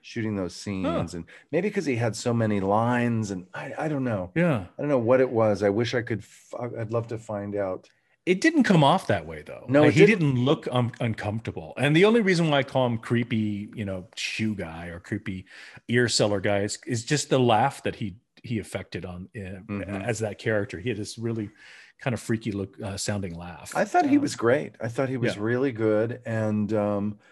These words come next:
Speaker 1: but I
Speaker 2: Mm-hmm.
Speaker 1: did vividly remember, and I'm not sure exactly what it was,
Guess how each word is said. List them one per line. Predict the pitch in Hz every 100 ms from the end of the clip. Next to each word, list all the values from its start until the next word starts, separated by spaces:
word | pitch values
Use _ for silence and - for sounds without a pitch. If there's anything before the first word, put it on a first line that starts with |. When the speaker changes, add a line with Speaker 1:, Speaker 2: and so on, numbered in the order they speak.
| _
Speaker 1:
but | 135
I | 127
Speaker 2:
Mm-hmm. | 117
Speaker 1:
did | 120 147 117
vividly | 95 95 139 131 131 127 120
remember, | 110 107 113 110 101 87
and | 95
I'm | 98 101
not | 98 -
sure | - 101
exactly | 85 90 90 - 90
what | 87 85
it | 82
was, | 98 90 80